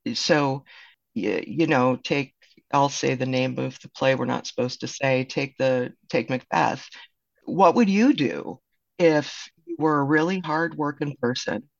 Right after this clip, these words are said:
not especially ambitious, l-, felt good about your life, maybe had some problems at home, but you, you were just out doing your manual labor, and then along comes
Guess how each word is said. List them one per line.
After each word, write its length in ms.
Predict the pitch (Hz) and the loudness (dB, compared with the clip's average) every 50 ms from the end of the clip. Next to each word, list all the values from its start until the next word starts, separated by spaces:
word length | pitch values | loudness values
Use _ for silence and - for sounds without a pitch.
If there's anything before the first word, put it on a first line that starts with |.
| _ _ _ _ | _ _ _ _
not 300 | 214 247 277 302 320 - | 2 4 4 4 2 0
especially 960 | - 196 - - - _ - - - 151 156 - - - 185 165 147 120 - - _ _ | -2 -4 -4 -6 -12 _ -16 -4 -2 0 0 0 0 0 0 0 0 -2 -6 -12 _ _
ambitious, 720 | - 135 135 135 - - - - 175 202 262 294 - - - _ _ _ _ _ - - _ _ _ - | -6 -4 -2 0 0 0 0 0 0 -2 -2 -6 -12 -16 -18 _ _ _ _ _ -20 -20 _ _ _ -2
l-, 100 | 156 - - 156 139 | -2 -2 -2 -10 -12
felt 320 | - - 185 165 - 147 | 0 2 4 4 4 6
good 160 | 147 165 180 | 6 6 6
about 280 | 208 165 156 143 - - | 6 6 4 2 2 0
your 120 | 147 135 | -2 -2
life, 460 | 117 110 98 - - 160 - - - - _ _ _ _ | -2 -2 -4 -6 -8 -8 -8 -12 -16 -18 _ _ _ _
maybe 320 | - 170 175 165 165 202 196 | 2 6 6 6 6 6 2
had 280 | 175 170 139 135 131 | 2 2 0 0 -2
some 160 | - - 139 | -4 -4 -4
problems 540 | 131 - 143 127 127 - - 127 131 127 - | -4 -4 -2 -2 -2 0 0 0 0 0 -2
at 100 | - - | -4 -6
home, 460 | - - 131 113 113 117 123 151 190 - - _ - - _ _ _ - _ | -4 -4 -2 -2 -2 -2 -2 -4 -4 -8 -10 _ -20 -20 _ _ _ -6 _
but 500 | - 180 160 156 156 - - _ - - - - _ | 4 6 6 6 6 4 0 _ -10 -10 -10 -12 _
you, 320 | - 180 185 196 190 - - | -8 -6 -4 -4 -4 -4 -4
you 280 | - 160 175 190 190 | -4 -2 0 0 2
were 180 | 175 175 175 165 | 4 4 2 2
just 300 | - 170 170 175 - - | 2 0 0 0 2 2
out 300 | 170 170 170 - - - _ 156 _ _ _ _ _ _ _ | 2 4 4 2 0 -6 _ -20 _ _ _ _ _ _ _
doing 360 | 190 196 190 202 196 196 190 | -2 0 2 2 2 2 0
your 380 | 170 160 160 160 160 165 170 156 156 143 - _ _ _ | 0 0 -2 -2 -2 -4 -4 -6 -8 -10 -12 _ _ _
manual 800 | 143 139 139 143 147 151 156 170 185 202 196 190 185 180 170 147 | -10 -6 -2 0 0 2 2 2 2 2 0 0 0 -2 0 0
labor, 560 | 151 165 196 196 - - - - - - - _ - - - _ _ _ _ _ _ _ | 0 0 0 -2 -2 -4 -6 -6 -6 -8 -12 _ -20 -20 -20 _ _ _ _ _ _ _
and 160 | 151 160 165 | 2 2 4
then 100 | 170 160 | 4 4
along 360 | 165 160 160 156 156 160 160 | 4 4 4 4 4 2 0
comes 500 | 160 - - 156 151 156 151 147 - - | -2 -4 -6 -4 -4 -4 -6 -8 -10 -14